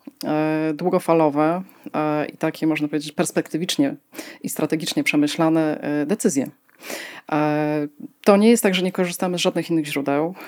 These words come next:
E, czasami ubiegamy się o granty. E, w, akurat w przypadku Stowarzyszenia Wikimedia Polska mogą to być granty od fundacji, czyli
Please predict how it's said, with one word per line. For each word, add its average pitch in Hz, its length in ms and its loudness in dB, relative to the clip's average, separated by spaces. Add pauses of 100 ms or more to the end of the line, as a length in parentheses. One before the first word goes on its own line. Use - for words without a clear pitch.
(180)
E, 147 300 0
czasami 160 340 -2
ubiegamy 151 360 -2
się - 120 -4
o 160 60 0
granty. 139 400 0
E, 147 140 -2 (720)
w, - 180 -12
akurat 151 260 -4
w - 40 -18
przypadku - 580 -2
Stowarzyszenia 147 480 -2
Wikimedia 147 460 -4
Polska - 260 0
mogą 175 340 6
to 170 80 -2
być 147 140 -2
granty 156 360 0
od 143 100 -4
fundacji, 151 560 0
czyli - 300 -4